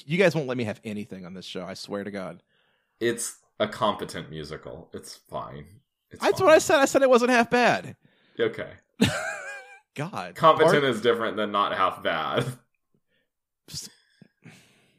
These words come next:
Speaker 2: Anyway,
Speaker 1: split
Speaker 2: no,
Speaker 1: some
Speaker 2: I'm
Speaker 1: hairs with me, why don't you? Jeez.
Speaker 2: Sorry, sorry, sorry, sorry, sorry.
Speaker 1: <laughs>
Speaker 2: I think this is
Speaker 1: Uh,
Speaker 2: the strongest I've ever felt about a movie on this show, honestly. And, but my feeling is, eh.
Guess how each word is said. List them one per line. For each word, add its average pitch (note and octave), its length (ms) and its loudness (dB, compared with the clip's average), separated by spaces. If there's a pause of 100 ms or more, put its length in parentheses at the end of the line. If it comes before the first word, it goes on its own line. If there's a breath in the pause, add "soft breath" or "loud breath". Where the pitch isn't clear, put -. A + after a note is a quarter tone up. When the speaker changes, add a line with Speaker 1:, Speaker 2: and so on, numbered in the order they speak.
(480 soft breath)
Speaker 2:
Anyway, F2+ 220 -2
Speaker 1:
split A2+ 200 0
Speaker 2:
no, G2 80 4
Speaker 1:
some D#2+ 80 -2
Speaker 2:
I'm D#2+ 60 -4
Speaker 1:
hairs F3+ 300 0
with A2+ 160 -8
me, G#2+ 60 -6
why G2 180 -6
don't F#2+ 260 -10
you? F2+ 100 -16
Jeez. A#2+ 320 -10
Speaker 2:
Sorry, E2+ 460 -2
sorry, D#2+ 320 -4
sorry, C#2 260 -8
sorry, C2+ 240 -14
sorry. C2 320 -16 (100)
Speaker 1:
<laughs> - 240 -10 (1200 soft breath)
Speaker 2:
I B2 60 0
think E3+ 140 -4
this B3+ 100 -4
is G#3 80 -4
Speaker 1:
Uh, F3 60 4
Speaker 2:
the F3+ 60 6
strongest C3 580 0
I've B2 160 2
ever B2 280 2
felt B2 300 4
about G#2 180 4
a G2 40 -2
movie G#2 280 -4
on F#2 140 -4
this F2+ 140 -8
show, G2 280 0
honestly. E2 640 -6
And, G2+ 220 -8 (240)
but G#2+ 240 -2
my G#2 100 0
feeling A2+ 400 -4
is, G2 300 -4
eh. C3 240 -4